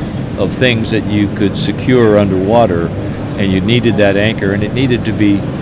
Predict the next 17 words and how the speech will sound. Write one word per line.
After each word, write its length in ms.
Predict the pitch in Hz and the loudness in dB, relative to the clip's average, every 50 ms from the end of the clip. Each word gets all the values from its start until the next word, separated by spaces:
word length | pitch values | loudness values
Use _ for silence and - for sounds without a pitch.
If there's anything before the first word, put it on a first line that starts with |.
| - - - - - | -6 -6 -6 -6 -6
such 360 | - - 131 123 113 - - | -2 2 2 4 4 2 2
that 180 | 120 110 104 104 | 4 4 4 4
it 40 | |
would 140 | 98 101 98 | 4 0 0
have 240 | 101 113 113 101 95 | 2 2 2 2 2
the 80 | 95 92 | -2 -4
strength 520 | - - - - 127 123 113 107 101 - - - - - - - - - - - - - | -4 -4 -4 -2 0 0 0 0 -2 -4 -6 -8 -8 -8 -8 -6 -6 -6 -6 -6 -6 -4
to 100 | - 107 | -2 0
withstand 600 | 98 104 104 98 - - - 123 117 113 110 104 107 | 2 2 0 0 -2 -4 -2 0 2 2 2 2 2
any 180 | 104 104 104 | 0 0 0
kind 360 | 95 - 110 107 101 98 92 98 | -2 0 0 0 0 0 0 0
of 460 | 95 92 - - - - - - 104 | -2 -2 -2 -4 -4 -6 -6 -2 0
wave 240 | 104 107 104 95 101 | 2 2 2 2 2
action 440 | 95 92 92 92 - - 98 95 | 2 0 0 -2 -2 -4 -4 -4
and 140 | 95 92 95 | -4 -4 -4
so 220 | - - 113 113 110 | -2 0 0 0 0
forth. 300 | - 104 90 85 82 | 0 -2 -2 -2 -2